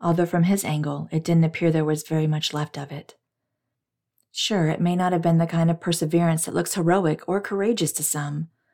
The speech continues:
but Job was absolutely persevering through his suffering. In the New Testament, the Apostle Paul talks about the connection between sufferings and perseverance. Here's what he says in Romans chapter five, verses three through five.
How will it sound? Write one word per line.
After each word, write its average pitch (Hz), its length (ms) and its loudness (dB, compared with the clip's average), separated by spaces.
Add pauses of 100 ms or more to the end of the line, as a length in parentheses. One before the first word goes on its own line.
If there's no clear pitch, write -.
(360)
but 185 140 -4
Job 180 260 2
was 170 200 0
absolutely 175 640 0
persevering 156 640 -2
through 151 160 -8
his 156 160 -2
suffering. 147 540 -6 (800)
In 196 100 2
the 196 60 6
New 208 140 6
Testament, 160 480 0
the 165 80 0
Apostle 165 400 0
Paul 151 300 -4
talks 165 340 -4
about 170 160 0
the 165 80 -8
connection 185 580 0
between 151 320 -2
sufferings 190 680 -4 (180)
and 180 100 0
perseverance. 165 800 -2 (520)
Here's 196 240 0
what 214 80 -2
he 214 80 2
says 160 280 0
in 160 80 2
Romans 156 340 2
chapter 151 300 -6
five, 143 340 -6
verses 156 360 -6
three 156 180 -4
through 143 220 -6
five. 139 440 -10